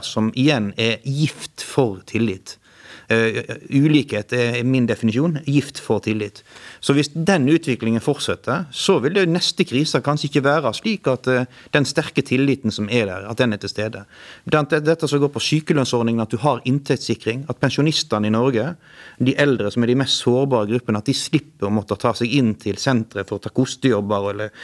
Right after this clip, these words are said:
småjobber som vi ser at de må gjøre i andre europeiske land der vi ferierer. Det slipper vi i Norge, for vi har et pensjonssystem som gir deg inntektssikring. Det har, det har vært viktige deler av beredskapen her. Det er med oss å skape tillit, at vi har de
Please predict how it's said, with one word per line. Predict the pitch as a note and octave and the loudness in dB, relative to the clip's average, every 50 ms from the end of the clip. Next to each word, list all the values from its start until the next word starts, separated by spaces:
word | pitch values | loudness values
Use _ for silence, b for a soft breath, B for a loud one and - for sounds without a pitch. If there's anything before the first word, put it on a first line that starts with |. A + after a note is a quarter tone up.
| B B B | B B B
småjobber | - - B2 B2 C#3 C#3+ C3 A#2 A2 G#2 | 0 2 4 6 6 4 4 2 0 -2
som | - A#2 A2+ | 0 0 0
vi | A2 - | 0 2
ser | - D#3 C#3 A#2 | 2 2 4 2
at | G#2+ G2 | 2 0
de | A#2 A#2 | 0 2
må | C3 C#3 C#3+ | 2 4 2
gjøre | A2+ G#2+ A2 - | 2 0 0 0
i | C3 D3+ - | 0 0 2
andre | - E3 F#3 F3 D#3+ B2 A#2 | 2 2 4 4 2 2 2
europeiske | A2 A2+ - - C3+ A#2+ G#2 - - A#2+ | 0 0 2 2 2 2 2 0 0 0
land | A#2 A2+ A2+ A2 A#2 | 2 2 2 2 2
der | B2+ B2+ A#2 | 2 2 0
vi | A2 | 0
ferierer. | G2+ - A2+ G#2+ A2+ A2+ A#2+ A#2+ G#2+ A#2+ D3 G3 - B B B B B B B B B | -2 -2 -2 0 0 2 0 0 0 -2 -4 -6 -8 B B B B B B B B B
Det | - - | -2 0
slipper | - - G3+ F3 - - C3 A#2 | 2 2 2 2 2 0 0 2
vi | A#2 | 2
i | |
Norge, | A#2+ C3 C#3+ C3+ G2+ | 4 2 2 2 0
for | A#2 C3 | 2 2
vi | C3+ B2+ | 2 2
har | C#3+ D3+ C3+ A#2 | 2 2 2 2
et | A2+ - | 0 0
pensjonssystem | A#2+ A2+ - - D3+ C#3+ B2 - - - - B2 A#2+ A#2+ | -2 -2 0 2 2 2 2 0 -2 -4 -4 -4 -4 -2
som | - D3 | 0 2
gir | D3 D3+ A#2 | 2 2 2
deg | A#2 A2+ B2 | 2 2 0
inntektssikring. | D3 C#3+ - D3 - - B2 - - - F3 A3+ G#3+ B B B B B B | 0 0 0 -2 0 -2 -2 -4 -4 -6 -6 -6 -8 B B B B B B
Det | B D3+ F3 D#3+ B2+ | B 2 2 2 2
har, | D3 C3+ - | 0 -2 -2
det | D3 D3 E3 | -2 0 0
har | F3 D#3+ | 2 2
vært | B2+ B2 - C3+ C3 | 0 0 -2 -4 -4
viktige | C#3+ D#3+ - _ _ _ - - - - - C#3 A2+ G2+ G2 G2 A2 | -4 -6 -8 _ _ _ -16 -16 -4 0 2 2 2 2 0 -2 0
deler | A2 B2 B2 C3+ C#3+ D3 C3 G2+ | 2 2 4 4 4 2 0 0
av | G2 F#2+ | -2 -2
beredskapen | G#2+ A2+ A#2+ C3+ B2+ A#2+ - - - G#2+ - - A2 G2+ | -2 0 2 2 2 0 0 -4 -6 -6 -4 -4 -4 -4
her. | G#2+ A#2+ | -4 -2
Det | C3+ D#3+ E3 | 0 2 2
er | |
med | E3 F3+ F3+ D3+ A#2 | 4 4 2 2 0
oss | - - | -2 -4
å | G2+ | -8
skape | - - C3 C#3 C3+ - - | -4 -2 -2 -2 -2 -4 -4
tillit, | - - C3 C#3 D#3 D3 D#3+ F3+ - | -2 0 0 2 2 0 0 0 0
at | D#3+ D3 - | -2 0 0
vi | C#3 C3+ | -2 0
har | D3 D3+ B2 A#2 A#2+ | 0 0 2 2 2
de | B2+ | 2